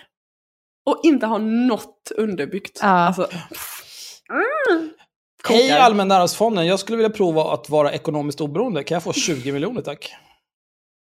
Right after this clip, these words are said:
Speaker 2: Är det utvecklande för dig, Axel?
Speaker 3: Det är otroligt ut-, nej,
Speaker 2: Ja.
Speaker 3: jag kommer sitta hemma och spela WoW hela dagarna, så att
Speaker 2: Ja,
Speaker 3: jag kommer inte vara
Speaker 2: men
Speaker 3: så
Speaker 2: blir du en
Speaker 3: utvecklad.
Speaker 2: bättre WoW-spelare då? Ja, ja, okej.
Speaker 1: Det kommer vara utvecklande för WoW, kanske.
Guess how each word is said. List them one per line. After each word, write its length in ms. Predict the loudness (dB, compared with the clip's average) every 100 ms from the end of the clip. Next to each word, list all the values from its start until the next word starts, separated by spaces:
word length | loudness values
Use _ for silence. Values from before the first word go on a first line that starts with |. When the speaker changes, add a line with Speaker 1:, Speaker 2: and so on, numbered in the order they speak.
| _ _ _
Speaker 2:
Är 80 | 4
det 60 |
utvecklande 540 | 4 4 2 4 4 4
för 80 | 6
dig, 100 | 4
Axel? 360 | 2 -2 -4 -6 _
Speaker 3:
Det 60 |
är 40 | -6
otroligt 460 | 0 2 2 2
ut-, 120 | -2 2
nej, 280 | 6 8 8
Speaker 2:
Ja. 160 | 6 2
Speaker 3:
jag 180 | 2 2
kommer 140 | 2 0
sitta 240 | 0 2
hemma 140 | 0
och 60 | 0
spela 180 | 0 0
WoW 220 | 0 -2
hela 140 | -2
dagarna, 280 | 0 -2 -6
så 100 | -2 4
att 40 |
Speaker 2:
Ja, 60 | 6
Speaker 3:
jag 60 |
kommer 140 | 6 4
inte 20 |
vara 100 | 4 4
Speaker 2:
men 60 |
Speaker 3:
så 40 | 6
Speaker 2:
blir 120 | 6
du 60 | 8
en 80 | 8
Speaker 3:
utvecklad. 160 | 6
Speaker 2:
bättre 120 | 6 6 6
WoW-spelare 540 | 4 2 4 6 6 6
då? 60 | 6
Ja, 240 | 6 6
ja, 260 | 6 6 6
okej. 200 | 4 4
Speaker 1:
Det 60 |
kommer 300 | 6 4 4
vara 120 | 4
utvecklande 540 | 4 4 2 0 -2 0
för 120 | -2
WoW, 280 | -2 -6 -6
kanske. 340 | -10 -10 -10